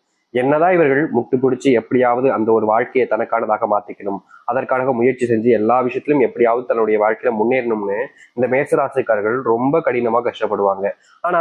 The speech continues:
இவருடைய கஷ்டம் என்பது இவர்களுக்கு மட்டும்தான் கஷ்டமா இருக்கும். மற்றவருடைய கண்கள்ல இருந்து பார்க்கும்போது எல்லாமே, "இதெல்லாம் பெரிய விஷயமாகும், இதை விட எவ்வளவோ விஷயம் நடந்திருக்கு, இதெல்லாம் செஞ்சுட்டா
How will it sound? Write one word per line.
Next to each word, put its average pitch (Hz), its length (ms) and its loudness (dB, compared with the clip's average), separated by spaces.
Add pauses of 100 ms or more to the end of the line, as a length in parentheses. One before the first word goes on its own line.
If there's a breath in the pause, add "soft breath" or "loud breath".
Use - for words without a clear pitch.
(140)
இவருடைய 156 440 2
கஷ்டம் 180 420 -4
என்பது 139 380 2 (140)
இவர்களுக்கு 147 460 0
மட்டும்தான் 123 520 0
கஷ்டமா 110 340 -4
இருக்கும். - 300 -8 (260 loud breath)
மற்றவருடைய 151 520 0
கண்கள்ல 185 380 2
இருந்து 165 180 0
பார்க்கும்போது 131 560 0
எல்லாமே, 113 400 0 (100)
"இதெல்லாம் 107 360 -2
பெரிய 139 200 2
விஷயமாகும், 120 640 0
இதை 110 140 4
விட 113 160 2
எவ்வளவோ 123 280 4
விஷயம் 117 260 -2
நடந்திருக்கு, 104 380 -6 (280 loud breath)
இதெல்லாம் 131 340 0
செஞ்சுட்டா 143 320 0